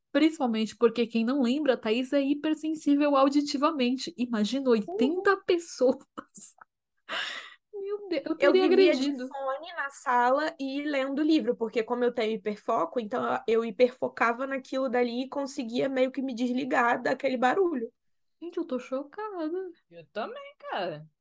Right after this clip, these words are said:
Speaker 3: Muita
Speaker 2: Eu não
Speaker 3: gente.
Speaker 2: sei como é que eu consegui ainda continuar mantendo o meu padrão, porque realmente eu gosto muito de estudar, então isso segurou <laughs> a barra.
Speaker 1: E agora eu quero fazer uma pergunta pra você, Thaís, que é uma pergunta que eu já sei a resposta, mas eu quero muito que você fale aqui, porque é muito clichê.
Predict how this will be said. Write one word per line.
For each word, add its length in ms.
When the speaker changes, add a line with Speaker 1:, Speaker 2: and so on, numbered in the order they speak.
Speaker 3:
Muita 300
Speaker 2:
Eu 120
não 60
Speaker 3:
gente. 80
Speaker 2:
sei 120
como 200
é 60
que 80
eu 80
consegui 680
ainda 560
continuar 680
mantendo 520
o 40
meu 120
padrão, 260
porque 220
realmente 460
eu 80
gosto 500
muito 380
de 80
estudar, 420
então 420
isso 380
segurou 520
<laughs> 100
a 100
barra. 340
Speaker 1:
E 60
agora 300
eu 60
quero 200
fazer 120
uma 80
pergunta 320
pra 140
você, 260
Thaís, 300
que 80
é 40
uma 140
pergunta 380
que 80
eu 60
já 100
sei 140
a 20
resposta, 500
mas 180
eu 100
quero 220
muito 240
que 140
você 260
fale 280
aqui, 260
porque 340
é 160
muito 280
clichê. 540